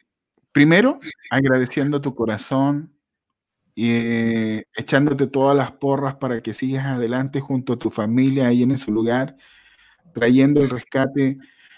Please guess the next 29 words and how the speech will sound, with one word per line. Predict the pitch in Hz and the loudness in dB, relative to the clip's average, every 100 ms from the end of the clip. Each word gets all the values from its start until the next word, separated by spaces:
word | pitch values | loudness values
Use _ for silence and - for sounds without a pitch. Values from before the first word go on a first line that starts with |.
| _ | _
de, | - 120 123 | 0 4 4
de | 120 131 | 2 2
esas | - 131 | 2 -2
familias | - 120 131 139 135 | 2 4 6 4 0
que | 123 | -4
están | - 127 | 0 0
sufriendo | 127 123 131 127 131 135 131 117 | 0 -4 0 2 2 2 0 -2
a, | 127 120 117 117 113 110 110 | -4 -4 -4 -6 -6 -8 -10
a, | - _ _ - | -16 _ _ -6
eh, | 113 113 110 107 107 104 - - _ _ _ - - _ | -2 0 0 -2 -4 -8 -14 -20 _ _ _ -20 -18 _
eh, | 113 113 - 104 | 2 2 0 -10
eh, | 98 123 120 | -2 -2 0
las | 120 127 | -2 2
familias | 123 127 147 | 4 4 4
que | 135 | 2
están | - 131 | 2 0
sufriendo | - 131 135 131 135 | 0 0 2 4 4
ahí | 127 135 135 127 | 6 6 4 2
en, | 123 120 117 - | 0 2 2 2
en, | 113 113 | 0 0
en | 113 113 | 0 2
Nueva | 113 110 110 | 2 2 2
York, | 113 123 131 135 139 _ _ | 2 4 4 0 -8 _ _
eh, | 117 117 113 110 | -2 0 0 -2
que | - | -2
Dios | 120 127 135 | 2 2 2
siga | - 143 139 135 | 0 2 2 2
trayendo | 120 120 131 135 135 135 | 0 2 4 4 4 0
y, | 107 117 113 113 | -2 -4 -4 -6